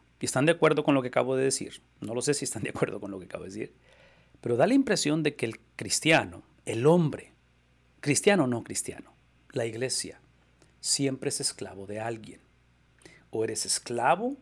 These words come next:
del carácter de Dios y de lo que Dios ha dicho de su persona, la doctrina, o eres esclavo de las circunstancias, de ti mismo y, y,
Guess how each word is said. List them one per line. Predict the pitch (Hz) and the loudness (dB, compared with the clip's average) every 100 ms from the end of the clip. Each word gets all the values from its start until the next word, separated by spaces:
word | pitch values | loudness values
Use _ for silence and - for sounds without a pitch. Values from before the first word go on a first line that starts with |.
| _ | _
del | 120 104 | -10 -8
carácter | - 107 135 - 190 | -8 -6 -4 -4 -2
de | 202 | -4
Dios | 135 117 143 - - | -2 -4 -6 -12 -12
y | 117 | -10
de | 101 | -10
lo | 90 | -12
que | - | -16
Dios | 95 120 - | -6 -4 -4
ha | 156 | -6
dicho | 147 131 - 110 | -4 -6 -8 -10
de | |
su | 101 143 | -8 -6
persona, | 196 190 92 85 92 - _ _ | -6 -6 -12 -14 -20 -20 _ _
la | 110 101 | -8 -6
doctrina, | 143 - 131 101 110 - - - - | -6 -4 -4 -4 -10 -12 -20 -18 -6
o | 113 | -4
eres | 107 - | -4 -4
esclavo | - - 104 120 | -4 -4 -2 0
de | 127 | 0
las | 135 | -2
circunstancias, | 156 - 170 110 101 - 123 - - _ _ _ | -2 -4 -4 -6 -6 -8 -8 -12 -14 _ _ _
de | 113 120 | -4 0
ti | 165 220 | 2 4
mismo | 196 123 101 98 135 _ _ _ _ _ _ _ _ _ _ _ _ _ _ - | 2 2 -2 -6 -10 _ _ _ _ _ _ _ _ _ _ _ _ _ _ -18
y, | 120 - | -18 -16
y, | 113 | -20